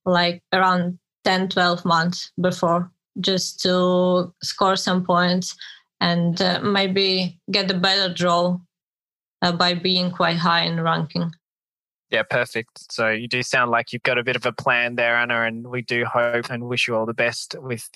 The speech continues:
Speaker 2: the Olympic qualifications when that time comes. Uh, of course, it is a few years away from now. In terms of what you mentioned earlier, you were talking about spending the next couple of years, you know, trying to find your style,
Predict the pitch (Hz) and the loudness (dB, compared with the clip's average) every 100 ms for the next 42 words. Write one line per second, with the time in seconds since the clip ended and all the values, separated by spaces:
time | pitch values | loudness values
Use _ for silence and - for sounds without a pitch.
0 | - 120 117 120 120 - 113 113 - 120 | -6 -4 -2 -4 -8 -2 -2 -2 -4 -2
1 | - 117 127 139 135 131 120 - - 127 | -2 -8 -2 0 0 0 -2 -2 0 2
2 | 123 120 - 127 170 - 110 104 107 110 | 2 -2 -4 -4 -4 -10 -8 -8 -10 -10
3 | - 117 - 110 110 110 - 110 - 120 | -6 -6 -6 -6 -8 -8 -10 -10 -8 -12
4 | 113 110 110 113 107 107 113 113 - _ | -6 -4 -2 -2 0 0 0 -6 -18 _
5 | _ 113 110 110 110 110 - - - - | _ -8 -2 2 2 0 -4 -18 -20 -8
6 | 165 156 180 170 170 - 170 156 135 139 | -4 -2 -2 -2 -4 -4 0 0 0 -2
7 | 139 131 131 - 131 - 117 120 120 113 | 0 -2 -2 -4 -8 -2 0 2 2 0
8 | 113 117 - 117 110 - 113 107 110 110 | -2 -6 -4 -4 -4 -6 -6 0 2 2
9 | 104 - _ - - 120 117 117 113 - | 2 -4 _ -8 -2 -2 -2 -2 -2 -2
10 | - - 127 110 110 117 113 - 139 135 | -2 -2 -4 -6 -4 -4 -4 -4 -4 -2
11 | - 131 156 147 113 113 120 117 110 - | 0 0 -2 -4 0 0 -2 -4 -4 -2
12 | 104 101 101 101 | 2 4 2 -2